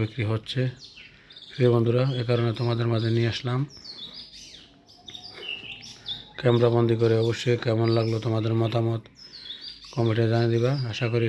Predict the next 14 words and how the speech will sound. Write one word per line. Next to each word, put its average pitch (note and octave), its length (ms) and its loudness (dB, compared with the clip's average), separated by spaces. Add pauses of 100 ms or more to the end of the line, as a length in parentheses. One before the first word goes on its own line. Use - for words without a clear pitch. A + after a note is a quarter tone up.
(100)
সবাইকে A#2 340 -2 (100)
দেখার A2 300 -4
সুযোগ A2+ 320 -6
করে B2+ 180 -2
দিবা। C3+ 180 -2 (1800)
দেখতে B2 240 -6
পাচ্ছ A2+ 140 -2 (140)
দোকানপাট A2 440 0 (120)
প্রচুর A#2 300 -2 (120)
বেচা A2 280 0
বিক্রি A2 280 -4
হচ্ছে। A2 240 -4 (4000)
এই A2 100 2
যে A2+ 60 4